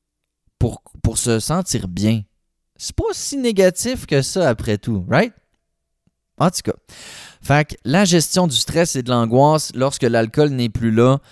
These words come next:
c'est quelque chose, mais sachez que ça se gère beaucoup mieux après un certain temps, c'est à peu près comme n'importe quoi.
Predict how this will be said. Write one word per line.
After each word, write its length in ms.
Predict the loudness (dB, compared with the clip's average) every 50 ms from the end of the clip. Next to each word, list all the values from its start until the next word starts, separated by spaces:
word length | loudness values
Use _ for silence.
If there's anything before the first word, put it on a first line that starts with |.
| _ _ -10
c'est 260 | -4 0 0 0 2
quelque 360 | 4 2 2 4 4 2 2
chose, 460 | 2 4 2 2 2 2 0 -4 -6 -12 _ _ _ -4
mais 160 | 0 2 2 4
sachez 460 | 4 4 4 2 2 0 0 -2 0
que 120 | 0 0
ça 200 | 0 2 2 2
se 180 | 2 2 2 2
gère 320 | 4 4 2 2 2 0
beaucoup 640 | -4 -6 -12 -6 0 2 2 2 2 0 -4 -4 -2
mieux 320 | 0 2 4 6 6 4 2 0 _ _ _ _ _ _
après 460 | -2 -2 0 0 0 0 0 0 -2 -2
un 160 | -2 -2 -2
certain 500 | -2 -2 -4 -4 -4 -4 -4 -4 -2 -2
temps, 240 | -2 -2 -2 -2 -2
c'est 140 | -2 -4
à 60 | -4 -2
peu 120 | -4 -4
près 220 | -4 -4 -6 -6
comme 320 | -4 0 0 0 0 0 0
n'importe 480 | 0 0 0 0 -2 -2 -2 -4 -6
quoi. 180 | -6 -4 -6 -8